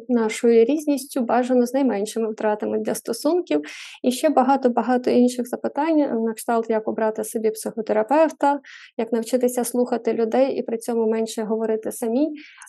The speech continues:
а, які дійсно заслуговують і на увагу, і на розгорнуті відповіді. Тож рік обіцяє бути цікавим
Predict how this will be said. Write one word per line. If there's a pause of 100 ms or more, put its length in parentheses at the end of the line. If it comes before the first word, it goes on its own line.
(120)
а,
які
дійсно
заслуговують
і
на
увагу,
і
на
розгорнуті
відповіді.
Тож (500)
рік
обіцяє
бути
цікавим